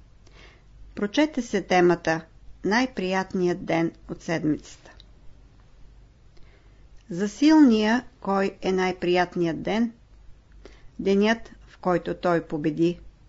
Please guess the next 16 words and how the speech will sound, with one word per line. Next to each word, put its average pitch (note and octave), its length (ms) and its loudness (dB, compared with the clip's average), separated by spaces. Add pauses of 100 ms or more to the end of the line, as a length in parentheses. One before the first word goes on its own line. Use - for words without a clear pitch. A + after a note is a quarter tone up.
(960)
Най-приятният F#3 880 0
ден F3+ 260 0 (120)
е F3 120 0
денят, F3 580 0 (320)
в - 100 -20
който D#3 440 -6
победи. D#3 480 -4 (1300)
За F#3+ 200 -2
болния G#3+ 680 2
кога F3 400 0
е F3 120 -2
най-приятният E3+ 960 0
ден? A3+ 360 0 (1120)
Денят, F#3 540 0 (240)
когато D#3 460 -4
оздравее. D#3 640 -4